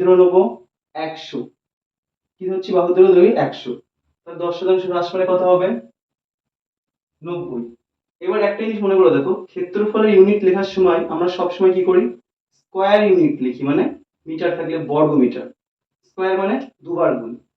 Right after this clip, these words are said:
তাহলে এটাকে আমরা গুণ করবো নাইনটি ইন্টু নাইনটি, এবং পার্সেন্টেজ বের করার জন্য নিচে একটা হান্ড্রেড দিয়ে দিচ্ছি। তাহলে এটা করলে আমাদের কত আসছে? এইটটি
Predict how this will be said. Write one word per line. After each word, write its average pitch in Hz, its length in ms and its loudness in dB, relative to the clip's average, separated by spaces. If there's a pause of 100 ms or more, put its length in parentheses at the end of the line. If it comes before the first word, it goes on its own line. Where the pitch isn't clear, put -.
(160)
তাহলে 156 200 -16
এটাকে 160 200 -8
আমরা 165 180 -6
গুণ 147 200 -4
করবো 143 220 -4 (560)
নাইনটি 135 440 -14 (460)
ইন্টু 127 240 -12 (560)
নাইনটি, 139 400 -8 (240)
এবং 170 120 -10 (160)
পার্সেন্টেজ 202 520 -2 (100)
বের 143 160 -2
করার 131 240 0
জন্য 127 180 -4 (840)
নিচে 135 280 -20
একটা - 200 -16 (460)
হান্ড্রেড 117 340 -10
দিয়ে 117 160 -4
দিচ্ছি। - 260 -12 (1500)
তাহলে - 220 -20
এটা 139 160 -12
করলে 139 220 -4
আমাদের 139 220 -2 (140)
কত 139 120 -8 (100)
আসছে? - 240 -12 (600)
এইটটি 143 340 -14